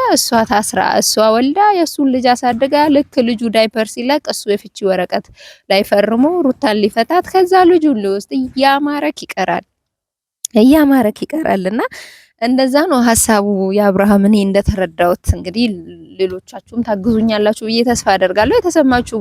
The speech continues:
ግን ሀሳብ አሁንም ቢሆን ኮመንት ላይ ጻፉልኝ። አንዳንድ ኮመንት ጽፋችሁ ማልመልስላችሁ ሰዎች አላችሁ፣ ከሃይማኖት ጋር ምናምን የምትጠይቁኝ አልመልስላችሁም። ምክንያቱም እኔ የሃይማኖት አባቶች እስ-፣ እስካሉ ድረስ እኔ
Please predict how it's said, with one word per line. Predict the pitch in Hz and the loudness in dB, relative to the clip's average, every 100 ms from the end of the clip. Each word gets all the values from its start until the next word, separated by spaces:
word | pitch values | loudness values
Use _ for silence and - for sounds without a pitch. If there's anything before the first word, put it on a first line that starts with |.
| 190 | -4
ግን | 220 226 | -2 -2
ሀሳብ | 233 226 302 403 - - - _ | -2 -4 -2 -4 -4 -14 -20 _
አሁንም | 196 226 269 247 | -2 2 4 4
ቢሆን | 247 269 | 2 0
ኮመንት | 269 233 220 214 226 | 0 -2 -4 -4 -2
ላይ | 208 202 | -2 -2
ጻፉልኝ። | - 214 - 220 214 180 214 392 311 | -4 -4 -4 -2 -2 0 0 0 -2
አንዳንድ | 220 220 247 254 | 0 2 2 2
ኮመንት | 254 226 233 226 | 0 0 0 -2
ጽፋችሁ | - 214 208 208 | -2 -4 -4 -6
ማልመልስላችሁ | 196 190 196 196 - 202 196 - 202 | -6 -4 -4 -4 -6 -6 -6 -8 -8
ሰዎች | 196 175 - | -4 -4 -4
አላችሁ፣ | 156 160 185 - | -6 -4 -8 -8
ከሃይማኖት | 240 208 175 170 185 214 | -12 -12 -12 -12 -12 -10
ጋር | 196 208 208 _ _ _ _ 202 | -4 -4 -4 _ _ _ _ -4
ምናምን | 220 226 | 0 0
የምትጠይቁኝ | 208 214 - 226 269 427 480 | 0 -2 0 0 2 0 0
አልመልስላችሁም። | 370 370 359 311 269 202 185 175 202 202 | 2 2 2 2 0 -4 -6 -8 -10 -10
ምክንያቱም | - 190 285 | -8 -8 -6
እኔ | 349 226 | -4 -4
የሃይማኖት | 208 180 180 175 185 180 | -6 -6 -8 -8 -12 -14
አባቶች | 170 180 180 - | -12 -12 -10 -8
እስ-፣ | - 180 - _ | -6 -6 -8 _
እስካሉ | - - 190 180 175 | -20 -4 -2 -2 -2
ድረስ | 190 277 - - - - _ | -2 -2 -4 -12 -20 -20 _
እኔ | - | -2